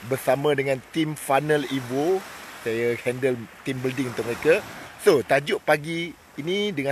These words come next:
saya adalah takut ambil risiko umpama mati sebelum mati. <laughs> Ha, apa khabar? Okey, bagus tuan-tuan, eh. Tuan dan puan,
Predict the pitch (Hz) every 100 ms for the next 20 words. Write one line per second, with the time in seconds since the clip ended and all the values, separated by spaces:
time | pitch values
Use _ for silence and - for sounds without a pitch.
0 | 139 135 165 175 127 123 123 123 123 117
1 | - - - - - - - - - -
2 | - - - - - 165 - 226 - -
3 | 165 170 175 147 165 165 160 185 196 202
4 | - - 156 147 156 165 151 151 - 180
5 | 165 139 131 127 117 - 98 85 - 165
6 | 156 170 151 147 139 131 123 110 117 120
7 | 120 117 113 113 107 - - 104 - 117
8 | 101 87 113 127 127 - 101 95 104 151
9 | - - - - - - - - - 170
10 | 165 151 170